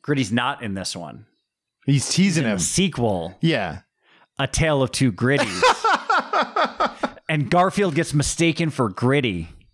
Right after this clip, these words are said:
Speaker 2: Yeah.
Speaker 1: And he has to be the mascot of the Philadelphia Flyers.
Speaker 2: But he's really lazy 'cause we understand the characterization.
Speaker 1: Right.
Speaker 2: Yeah.
Speaker 1: And then Gritty is living with John Arbuckle, played by Chris Parnell.
Speaker 2: And, and the thing is,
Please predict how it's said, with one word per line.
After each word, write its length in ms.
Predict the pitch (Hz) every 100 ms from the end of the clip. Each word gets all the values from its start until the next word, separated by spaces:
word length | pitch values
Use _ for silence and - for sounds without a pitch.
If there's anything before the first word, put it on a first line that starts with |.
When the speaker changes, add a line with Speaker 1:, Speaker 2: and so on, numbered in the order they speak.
| _ _ _ _ _
Speaker 2:
Yeah. 500 | 131 160 180 165 101 104 -
Speaker 1:
And 120 | 165
he 60 |
has 200 | 160 175
to 100 | -
be 160 | 151 156
the 160 | 135 123
mascot 460 | 143 139 139 - 127
of 60 | 113
the 40 |
Philadelphia 500 | - 120 117 107 110
Flyers. 640 | - 101 98 85 73 123
Speaker 2:
But 160 | 156 175
he's 280 | 170 151 123
really 280 | 143 131
lazy 480 | 117 147 175 104 95
'cause 200 | - 104
we 200 | 90 98
understand 460 | 120 80 78 85 76
the 60 | 76
characterization. 840 | 80 73 78 78 78 76 - 82
Speaker 1:
Right. 280 | 131 113 92 _ _
Speaker 2:
Yeah. 220 | 117 98 85
Speaker 1:
And 120 | 151
then 300 | 151 135 120
Gritty 600 | - 147 202 139 120 113 - _ _ _
is 180 | 160 120
living 320 | 131 131 123
with 180 | 113 110
John 280 | 120 107 107
Arbuckle, 580 | 113 104 95 95 90 85
played 260 | - 104 85
by 300 | 90 87 85
Chris 260 | - 92
Parnell. 580 | - 107 98 104 76 - _ _ _ -
Speaker 2:
And, 400 | 170 175 160 139 -
and 140 | 180 185
the 60 |
thing 180 | 175 196
is, 280 | 208 160